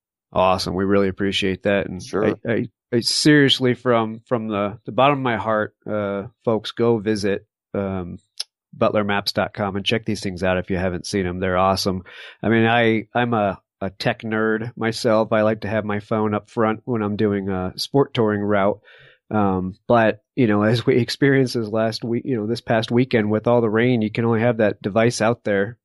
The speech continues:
Speaker 1: you know, while, while it's sunny, and to have a waterproof map on you, especially when you're off in the, in the backcountry itself, is, uh, is critical to have that. And you guys have great maps for a great cost. So if you're af-,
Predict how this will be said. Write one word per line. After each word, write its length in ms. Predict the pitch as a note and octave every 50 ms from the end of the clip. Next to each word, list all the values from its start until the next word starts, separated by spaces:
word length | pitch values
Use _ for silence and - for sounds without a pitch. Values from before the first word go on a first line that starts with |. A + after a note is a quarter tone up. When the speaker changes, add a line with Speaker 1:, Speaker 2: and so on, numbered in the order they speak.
| _ -
Speaker 1:
you 100 | A2 G2+
know, 140 | G2 G2
while, 340 | G2+ F#2+ G#2 G#2 G#2+ G#2+ G#2 G#2+ G3+ C4+
while 220 | G3+ A2 A2+ A2+ G#2+
it's 120 | G2+ -
sunny, 380 | - - B2 A2+ A2+ A2 G#2 G#2+
and 160 | G#2+ G2+ G2
to 80 | - A2+
have 160 | A#2+ B2+ A2+
a 40 | G2+
waterproof 640 | G2 G#2 A2 G#2+ G#2+ G#2 G#2 - A2 F#2+ - -
map 320 | G2+ G2 F#2+ G2 G2 -
on 160 | G#2 F#2+ G2 G2+
you, 120 | G2 F#2
especially 420 | F2+ - - - B2+ A#2+ - A#2+
when 140 | G#2 G2+ G2
you're 120 | F#2+ F#2 F#2
off 320 | F#2 F#2 F#2 F#2 - -
in 140 | G#2+ F2+ F2
the, 220 | F2 F2 F2 - _ _ - - - - _ _ -
in 140 | G2+ G2+
the 40 | G2
backcountry 680 | F#2+ F2+ F2+ E2+ E2+ - - G2 F#2 F#2 - - F2+ D2+
itself, 520 | D#2+ - - - F#2+ F2 F2 E2+ - -
is, 220 | F2 D#2+ E2 - E2
uh, 240 | D2+ - - F#2+ - _ _ - - - - - _ _ -
is 120 | G2+ F#2 -
critical 520 | - - G2 G2 F#2 F#2 - F#2+ E2+ E2+
to 160 | - - F2
have 180 | F2 F#2 F#2 E2+
that. 280 | F2+ F2+ F2+ F2+ - -
And 80 | F#2
you 80 | F#2+ F#2+
guys 240 | G2 F#2 F2+ F2 -
have 260 | F#2+ F#2 F2 E2+ - - - - C3
great 300 | - - - - A#2+ G#2
maps 300 | G#2 G2+ G2+ G2+ - -
for 140 | - G2
a 60 | F#2+ F#2
great 280 | - F#2+ F2 D#2+ -
cost. 560 | - - F#2 F2 E2+ E2 D#2+ - - - -
So 400 | - - - F#2 E2+ E2+ F2 - _ _
if 80 | - G#2+
you're 200 | G#2+ A2 A2 G#2
af-, 120 | G#2 G2+